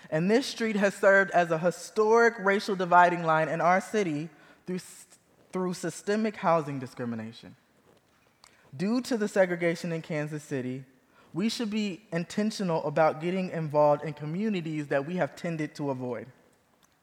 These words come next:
In The Economics of Neighborly Love by Tom Nelson, our senior pastor, he writes, and I quote, "In today's world,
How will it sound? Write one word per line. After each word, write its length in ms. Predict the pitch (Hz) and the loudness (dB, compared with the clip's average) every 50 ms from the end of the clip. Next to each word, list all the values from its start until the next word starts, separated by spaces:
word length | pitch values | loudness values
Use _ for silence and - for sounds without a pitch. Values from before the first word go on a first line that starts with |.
| _ _ _ _ _ _ _ _ _ _ _ _ _ _ _ _ _ _ _ _ _ _ - | _ _ _ _ _ _ _ _ _ _ _ _ _ _ _ _ _ _ _ _ _ _ -4
In 140 | 151 156 | -2 0
The 140 | 156 156 - | 0 2 4
Economics 680 | 160 220 - 254 247 226 196 196 196 185 185 185 - | 4 4 4 4 2 4 4 4 4 4 0 -2 -2
of 140 | - 160 147 | -2 -2 -2
Neighborly 580 | 147 151 151 160 180 202 196 214 214 214 214 185 | -2 0 -2 0 -2 0 0 -2 -2 -2 -2 -2
Love 560 | 151 131 123 120 120 123 135 139 - - - _ _ _ _ _ _ _ - | 0 0 0 0 0 -4 -6 -10 -18 -20 -20 _ _ _ _ _ _ _ -14
by 220 | 143 131 147 139 135 | -4 -2 0 0 0
Tom 380 | - - 170 165 175 202 196 | -2 -4 -2 0 0 0 0
Nelson, 580 | 160 135 120 123 - - - 127 123 135 143 135 - _ _ - | -2 -2 -4 -4 -6 -10 -12 -10 -10 -10 -12 -16 -20 _ _ -4
our 200 | 135 139 160 180 | -2 0 0 0
senior 360 | - - 214 196 196 202 202 | -2 -4 -4 -4 -2 -4 -4
pastor, 640 | - 160 135 120 113 - - - - 117 120 131 127 _ _ _ _ _ _ _ _ _ - _ _ _ _ | -4 -4 -4 -4 -4 -8 -12 -14 -12 -12 -12 -12 -14 _ _ _ _ _ _ _ _ _ -20 _ _ _ _
he 160 | _ - 202 220 | _ -8 -6 0
writes, 320 | 190 156 151 147 147 - | 4 4 4 4 2 0
and 180 | - 151 147 147 | -6 -4 -2 -2
I 100 | 143 143 | -2 -2
quote, 340 | - - 143 135 135 131 - - _ _ _ _ _ _ _ _ _ _ - - | -2 -2 -2 -2 -2 -2 -10 -14 _ _ _ _ _ _ _ _ _ _ -10 -8
"In 120 | 185 190 | -6 -4
today's 540 | - 185 165 160 190 220 233 247 240 202 170 | -4 -4 2 4 6 6 6 6 4 0 -2
world, 520 | 156 151 143 135 135 139 131 139 143 160 | 0 2 4 4 4 4 2 2 0 -4